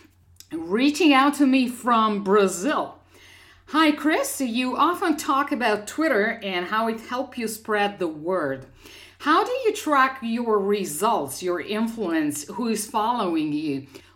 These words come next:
What tool do you use to measure your performance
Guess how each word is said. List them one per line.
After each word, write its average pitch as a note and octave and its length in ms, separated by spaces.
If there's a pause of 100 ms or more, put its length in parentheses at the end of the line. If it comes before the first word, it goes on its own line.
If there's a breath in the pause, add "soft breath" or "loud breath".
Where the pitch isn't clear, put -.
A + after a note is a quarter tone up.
What D#4 420
tool F4 460
do G3+ 120
you A3 400
use G#3 180
to G3+ 100
measure G#3+ 400
your G#3+ 220
performance G3 920